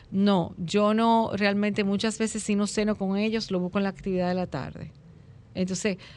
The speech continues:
hay diferentes anclas en la semana que trae esos momenticos de integración donde el niño puede conectar con su mamá, puede conectar con su papá.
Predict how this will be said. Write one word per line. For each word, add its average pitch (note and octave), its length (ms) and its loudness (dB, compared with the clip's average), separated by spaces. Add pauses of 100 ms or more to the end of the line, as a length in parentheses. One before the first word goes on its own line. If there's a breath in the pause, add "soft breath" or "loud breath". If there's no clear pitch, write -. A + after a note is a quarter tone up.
(260 loud breath)
hay G#3+ 180 4
diferentes A#3+ 580 0
anclas A3+ 300 0
en A3 100 2
la G#3+ 100 2
semana G3 600 0 (300)
que F#3+ 180 -2
trae G3+ 320 0
esos F#3+ 260 -6
momenticos G#3 760 -6
de G3 100 -6
integración F3+ 920 -6 (440 loud breath)
donde A#3 260 -2
el A#3+ 140 0
niño G#3+ 260 0
puede G#3 280 -4
conectar G#3 600 -4
con G3+ 160 -4
su - 140 -8
mamá, G#3 360 -6 (120)
puede F3+ 280 -4
conectar G3 600 -6
con F#3+ 120 -4
su F#3 180 -12
papá. F#3 360 -10